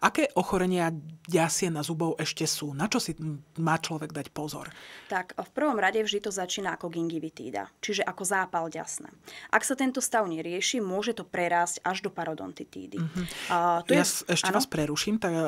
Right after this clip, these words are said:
Speaker 1: tento zápal ďasna sa prejaví ako? Ako my zistíme, že mám zapálené ďasno alebo ďasná?
Speaker 2: Tak,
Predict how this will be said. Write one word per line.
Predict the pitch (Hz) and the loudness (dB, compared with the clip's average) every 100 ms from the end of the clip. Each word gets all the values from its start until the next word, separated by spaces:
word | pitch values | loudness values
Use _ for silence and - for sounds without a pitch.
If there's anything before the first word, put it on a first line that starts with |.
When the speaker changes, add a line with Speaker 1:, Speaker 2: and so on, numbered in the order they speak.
| 147 170 170 165 165 | 2 2 2 0 0
Speaker 1:
tento | 185 190 | 0 0
zápal | 190 180 214 190 | 2 2 2 2
ďasna | 190 - 196 | 0 0 -4
sa | - | -4
prejaví | - 185 180 185 | -2 0 0 0
ako? | - 175 - - | 4 4 4 2
Ako | - 269 | 4 4
my | 196 151 | 4 4
zistíme, | 170 - 180 165 165 | 2 2 0 2 2
že | 160 160 | 2 4
mám | 175 202 | 4 4
zapálené | 175 160 165 165 160 | 2 4 2 2 0
ďasno | 156 156 165 - 151 - | 4 4 4 -2 -4 -4
alebo | 151 151 147 | -6 -6 -6
ďasná? | 139 - 165 147 - _ - - | -4 -4 -4 -8 -12 _ -20 -20
Speaker 2:
Tak, | - 165 | -12 -12